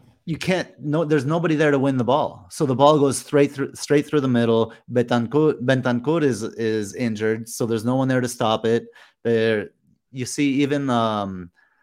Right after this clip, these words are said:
Forest has a relative, like, uh, their central matchup is similar to Spurs. That, it shouldn't be like that, right?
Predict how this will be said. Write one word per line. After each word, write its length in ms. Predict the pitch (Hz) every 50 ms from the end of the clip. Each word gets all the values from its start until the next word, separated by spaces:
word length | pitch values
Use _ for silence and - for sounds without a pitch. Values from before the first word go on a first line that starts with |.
| _ _ _
Forest 640 | _ - - - 160 170 165 151 139 127 120 - -
has 640 | 107 117 110 113 117 117 117 120 120 117 110 - -
a 340 | - 120 117 113 110 110 110
relative, 680 | 107 107 120 131 139 135 135 - - 135 123 120 113 104
like, 220 | 104 120 110 101 -
uh, 80 | 110
their 180 | 92 104 123 117
central 360 | - - 151 135 127 - 135
matchup 480 | 127 127 131 139 139 - 147 139 135 -
is 280 | - 131 131 123 123 -
similar 360 | - 143 143 143 143 147 147
to 80 | 143
Spurs. 600 | 139 - - 151 180 165 98 - - - - - _ _ _ _ _ _ _ _ _
That, 200 | 117 113 113 - _
it 140 | - 123 -
shouldn't 380 | - - 175 165 135 110 110
be 120 | - 139 180
like 240 | 175 127 82 - _
that, 180 | 76 - - -
right? 300 | - 98 113 147 151